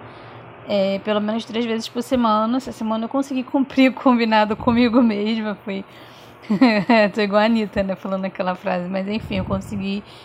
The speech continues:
colocar isso como uma meta pessoal e tá cumprindo, e eu espero conseguir concluir es-, esses novos objetivos, né? É, eu dei prosseguimento à série da Julia Kim,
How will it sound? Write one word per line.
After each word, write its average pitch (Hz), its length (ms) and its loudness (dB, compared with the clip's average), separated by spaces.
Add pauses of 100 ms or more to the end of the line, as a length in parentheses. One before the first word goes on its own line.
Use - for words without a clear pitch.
(340)
colocar 214 440 0
isso 220 180 -6
como 214 160 -6
uma 214 180 -4
meta 208 240 -6
pessoal 208 640 -2 (680)
e 240 60 -2
tá 220 160 2
cumprindo, 226 640 -2
e 226 40 2
eu 226 60 2
espero 214 400 0
conseguir 226 460 -6
concluir 220 680 -4 (540)
es-, - 420 -6
esses 240 260 -6
novos 233 300 0
objetivos, 202 800 -4
né? 190 220 -8 (680)
É, 247 840 2
eu 330 320 4
dei 320 180 2
prosseguimento 277 960 0 (340)
à 226 180 6
série 226 360 2
da 220 140 -4
Julia 214 280 -4
Kim, 208 720 -6